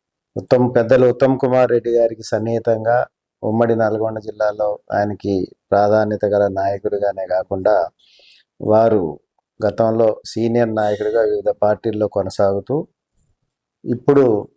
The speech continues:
కాంగ్రెస్ పార్టీలో కీలకంగా ఉన్నారు. ప్రధానంగా ఇప్పుడు జరుగుతున్న పరిస్థితులు, రాజకీయ పరిస్థితులు,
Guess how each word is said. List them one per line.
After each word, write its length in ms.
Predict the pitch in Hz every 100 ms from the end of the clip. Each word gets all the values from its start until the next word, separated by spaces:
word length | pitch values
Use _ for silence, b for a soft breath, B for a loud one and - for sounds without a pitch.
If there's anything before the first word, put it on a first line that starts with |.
| -
కాంగ్రెస్ 400 | 110 113 110 -
పార్టీలో 440 | 107 98 104 98 95
కీలకంగా 640 | 104 104 101 104 104 98
ఉన్నారు. 420 | 101 104 131 147 -
ప్రధానంగా 580 | 104 107 110 110 110 123
ఇప్పుడు 240 | 113 104
జరుగుతున్న 480 | 107 113 123 123 120
పరిస్థితులు, 800 | - 117 120 - 123 117 113 - -
రాజకీయ 440 | 110 110 113 120
పరిస్థితులు, 720 | 113 110 107 - 107 104 110